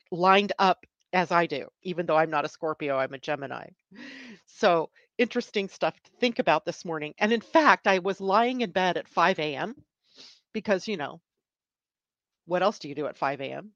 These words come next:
if you're not sleeping? You just lay there and you think about charts. I do this in the mornings, by the way, or in the middle of the night when I wake up, I run charts through my head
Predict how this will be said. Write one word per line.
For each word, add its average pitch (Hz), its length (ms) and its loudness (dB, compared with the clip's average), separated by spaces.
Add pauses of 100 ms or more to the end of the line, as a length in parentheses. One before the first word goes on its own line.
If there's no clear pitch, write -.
(100)
if - 140 -16
you're 156 100 -8
not 143 160 -10
sleeping? 170 480 -8
You 151 100 -12
just - 180 -12
lay 160 140 0
there 143 200 -6
and 135 100 -14
you 139 60 -14
think - 400 -4 (480)
about 165 500 0
charts. - 480 -8 (220)
I 202 100 4
do 233 220 2
this 202 340 0
in 175 100 -4
the 175 80 -4
mornings, 160 380 -4
by 165 240 0
the 160 80 0
way, 156 160 2
or 160 80 0
in 175 100 -2
the 175 80 -4
middle 190 220 2
of 151 80 -2
the 170 60 -4
night 160 260 0
when 170 140 -4
I 156 60 -2
wake 151 220 -4
up, 175 200 4
I 160 160 0
run 160 240 -4
charts - 400 -6
through 175 180 -8
my 160 160 -4
head 156 320 -4